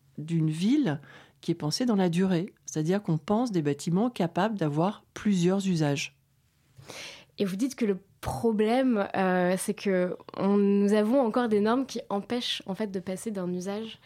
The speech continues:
Speaker 2: euh, à un autre, et qu'il faut revoir, en fait, toute la re-, réglementation, qu'elle soit, euh, juridique,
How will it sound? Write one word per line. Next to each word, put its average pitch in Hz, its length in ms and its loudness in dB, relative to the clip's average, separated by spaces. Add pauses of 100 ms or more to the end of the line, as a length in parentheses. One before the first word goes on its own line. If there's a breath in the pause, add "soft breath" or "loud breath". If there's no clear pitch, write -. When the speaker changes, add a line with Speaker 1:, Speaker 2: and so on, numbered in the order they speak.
(360 loud breath)
Speaker 2:
euh, 165 520 -10 (100)
à 185 80 -6
un 180 200 -4
autre, 175 300 -10
et 185 60 -12
qu'il - 140 -16
faut 185 100 -10
revoir, 190 320 -6
en 180 40 -12
fait, 196 180 -12
toute - 160 -12
la 196 80 -10
re-, 180 360 -12
réglementation, 180 720 -6 (340 loud breath)
qu'elle 175 160 -2
soit, 190 420 -2
euh, 175 60 -4
juridique, 170 720 -12